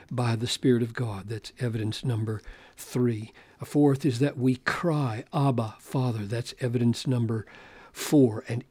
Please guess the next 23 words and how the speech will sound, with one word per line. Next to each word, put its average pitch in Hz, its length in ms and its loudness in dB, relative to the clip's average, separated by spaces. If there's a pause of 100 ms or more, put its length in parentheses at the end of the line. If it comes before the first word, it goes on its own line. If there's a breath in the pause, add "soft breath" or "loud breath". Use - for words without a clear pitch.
if 170 320 6
this - 260 6
is 160 120 4
so, - 420 -2 (420 soft breath)
if 147 260 4
we 139 240 2
are 156 300 0
the 143 100 -2
children 151 400 2
of 135 140 0
God, 104 240 -6
if - 120 -14
all 147 240 0
these 151 280 2
things 139 360 2 (320 loud breath)
are 131 200 -2
true - 420 4
of 107 180 -8
us, 110 240 -6
then 127 280 6
we 143 180 10
are 127 260 2 (220)
heirs, 127 800 0